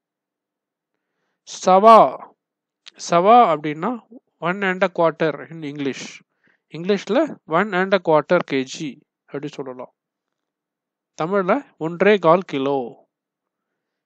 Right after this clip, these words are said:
ஹிந்தியில வந்து இது எப்படி, எப்படி ப்ரொனவுன்ஸ் பண்ணணும் பார்த்தீங்கன்னா, சவா கேஜி. எப்படி சென்டென்ஸா ஃபார்ம் பண்ணணும்னு பார்த்தீங்கன்னா, சவா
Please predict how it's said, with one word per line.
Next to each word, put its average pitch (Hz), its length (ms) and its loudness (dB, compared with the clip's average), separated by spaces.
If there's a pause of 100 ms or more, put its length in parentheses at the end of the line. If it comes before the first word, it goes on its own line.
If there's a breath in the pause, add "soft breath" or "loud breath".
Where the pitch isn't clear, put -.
(160)
ஹிந்தியில 202 320 -8
வந்து 185 200 -4
இது 165 140 -6
எப்படி, 170 160 -6
எப்படி 175 240 -8
ப்ரொனவுன்ஸ் 180 340 -10
பண்ணணும் 175 240 -12
பார்த்தீங்கன்னா, 151 400 -12 (140)
சவா 160 240 4 (140)
கேஜி. 135 460 -8 (1800)
எப்படி 190 260 0
சென்டென்ஸா 202 500 2
ஃபார்ம் 185 220 0
பண்ணணும்னு 185 300 -6
பார்த்தீங்கன்னா, 151 480 -10 (1200)
சவா 190 260 0